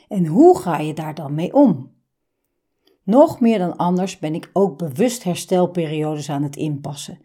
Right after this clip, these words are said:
Even pieken met een periode vol sessies en trainingen en daarna rust. En dat kan gelukkig ook bij mij.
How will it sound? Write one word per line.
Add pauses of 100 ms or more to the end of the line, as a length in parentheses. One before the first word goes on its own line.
(140)
Even
pieken
met
een
periode
vol
sessies
en
trainingen
en
daarna
rust. (320)
En
dat
kan
gelukkig
ook
bij
mij.